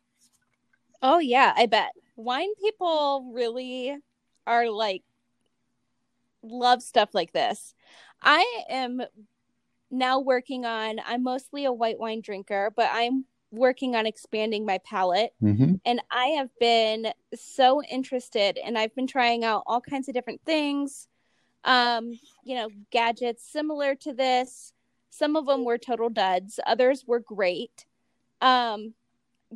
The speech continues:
Speaker 1: but, oh, there's my dog, Zeppelin.
Speaker 2: Yeah.
Speaker 1: <laughs>
Speaker 2: Hello, Zeppelin. <laughs>
Speaker 1: Because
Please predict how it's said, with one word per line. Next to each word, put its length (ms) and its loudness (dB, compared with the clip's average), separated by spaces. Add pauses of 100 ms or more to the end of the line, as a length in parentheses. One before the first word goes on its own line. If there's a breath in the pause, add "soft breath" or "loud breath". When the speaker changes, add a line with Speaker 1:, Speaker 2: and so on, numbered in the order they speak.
(140)
Speaker 1:
but, 320 4 (320)
oh, 140 0 (300)
there's 280 -6
my 80 0
dog, 320 0
Zeppelin. 440 2
Speaker 2:
Yeah. 300 8 (200)
Speaker 1:
<laughs> 180 2
Speaker 2:
Hello, 260 10
Zeppelin. 500 8
<laughs> 40 -16 (2000 loud breath)
Speaker 1:
Because 160 4